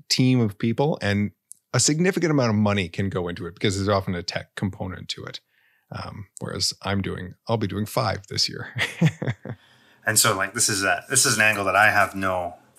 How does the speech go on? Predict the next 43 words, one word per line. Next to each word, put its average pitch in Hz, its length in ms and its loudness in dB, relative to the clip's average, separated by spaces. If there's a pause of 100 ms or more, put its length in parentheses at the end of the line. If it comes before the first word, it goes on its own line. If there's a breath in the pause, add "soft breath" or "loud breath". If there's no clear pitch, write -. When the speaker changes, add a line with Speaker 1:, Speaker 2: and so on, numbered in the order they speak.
(200)
Speaker 2:
direct 90 300 2
connection - 300 -6
with. 87 160 -6
I 92 120 4
don't 87 240 -6
teach - 240 -6
any 90 100 -10
courses 95 400 -4
at 92 80 -8
all. 95 340 -2 (520 loud breath)
Um, 87 600 -2 (220)
how's 104 160 2
it 104 60 0
going? 139 300 -2 (1300 soft breath)
Speaker 1:
Uh, 110 500 2
Speaker 2:
Have 104 80 6
you 110 80 6
found 110 240 6
a - 40 6
groove? 156 380 4
Are 120 40 0
you 98 80 2
still 123 300 4
looking 123 280 -2
for 143 120 -4
the 143 80 -2
groove? 156 600 -2
Like, 127 280 0
at - 120 -2
this 123 200 2
Speaker 1:
I, - 40 -6
Speaker 2:
point 117 200 6
Speaker 1:
I 147 60 8
have 160 100 8
Speaker 2:
in 143 60 4
Speaker 1:
good 147 100 6
Speaker 2:
however 147 140 6
Speaker 1:
days 143 120 6
Speaker 2:
many 139 120 6
Speaker 1:
and 120 60 6
Speaker 2:
months? 101 100 8
Speaker 1:
bad 98 100 4
days. 98 200 2